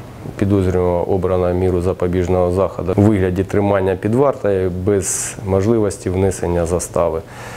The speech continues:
Наразі проводяться слідча, інші слідчі, слідчі оперативні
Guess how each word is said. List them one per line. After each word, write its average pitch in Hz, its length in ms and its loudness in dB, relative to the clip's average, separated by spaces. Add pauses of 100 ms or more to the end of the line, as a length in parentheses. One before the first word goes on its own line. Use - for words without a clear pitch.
(280)
Наразі 101 400 2
проводяться 92 720 0
слідча, 90 520 -2 (400)
інші 92 400 2
слідчі, 95 580 0
слідчі 92 380 -2
оперативні 92 720 0